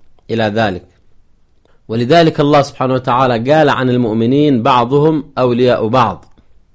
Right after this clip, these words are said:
أما أولئك بعضهم من بعض، تشابه في الطريقة والدوافع والعمل ونهاية واحدة. هذه الحالة من الأخوة بين المؤمنين والألفة والمحبة والمعية والتعاون والتناصر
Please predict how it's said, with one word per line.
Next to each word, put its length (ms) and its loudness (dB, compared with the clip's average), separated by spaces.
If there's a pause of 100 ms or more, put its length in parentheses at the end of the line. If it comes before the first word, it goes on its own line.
(920)
أما 220 2
أولئك 460 2
بعضهم 500 0
من 180 0
بعض، 500 -4
تشابه 460 0
في 140 -8
الطريقة 680 -4 (140)
والدوافع 680 -2
والعمل 480 -4
ونهاية 540 -2
واحدة. 420 -8 (1000)
هذه 380 2
الحالة 640 2 (180)
من 120 -4
الأخوة 640 0
بين 320 0
المؤمنين 800 0 (440)
والألفة 640 -2
والمحبة 720 -4
والمعية 680 -4
والتعاون 720 -2
والتناصر 840 -2